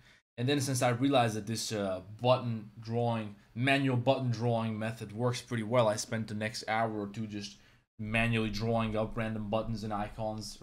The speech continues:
from around the interface of the car in Paint Net. And here in the corner you can see the final image is just a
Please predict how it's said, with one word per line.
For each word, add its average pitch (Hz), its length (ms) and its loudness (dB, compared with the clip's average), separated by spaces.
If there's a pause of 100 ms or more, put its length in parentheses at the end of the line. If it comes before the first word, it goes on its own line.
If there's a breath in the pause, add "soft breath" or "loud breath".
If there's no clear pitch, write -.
(100)
from 104 260 -8
around 101 240 -2
the 104 80 -4
interface 104 360 -6
of 101 60 -10
the 104 100 -8
car 120 340 2 (420 loud breath)
in 113 100 -4
Paint 120 260 2
Net. 123 280 0 (280 soft breath)
And 120 120 2
here 123 240 6
in 117 60 4
the 113 100 2
corner 131 380 4
you 110 140 2
can 107 120 -2
see 117 140 -4
the 107 100 -4
final 110 420 0
image 107 220 -2
is 98 60 -8
just 107 180 -6
a 107 60 -8